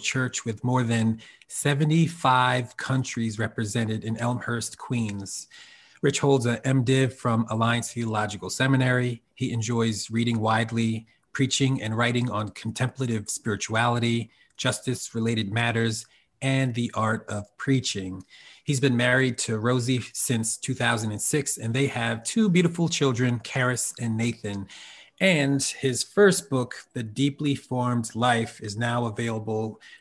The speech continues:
pretty much anywhere books are sold. And so we're just so grateful to have you with us here on Inverse Podcast. Rich, welcome to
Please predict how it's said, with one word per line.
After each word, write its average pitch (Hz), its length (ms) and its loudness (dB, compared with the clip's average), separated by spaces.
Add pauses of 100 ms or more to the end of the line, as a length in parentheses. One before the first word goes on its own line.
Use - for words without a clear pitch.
(100)
pretty 185 160 2
much 139 320 2
anywhere 123 720 0
books 117 340 -4
are 107 180 -4
sold. 113 400 -2
And 110 100 -6
so - 160 -2
we're 123 160 -2
just 107 200 -2
so 123 120 -4
grateful 107 360 -4
to 92 100 -6
have 110 320 -4
you 107 160 -4
with 107 240 -2
us 104 200 -2
here 107 200 -6
on 101 240 -4
Inverse 107 320 -4
Podcast. 104 640 -6
Rich, 101 280 -6
welcome 104 340 -6
to 101 420 -8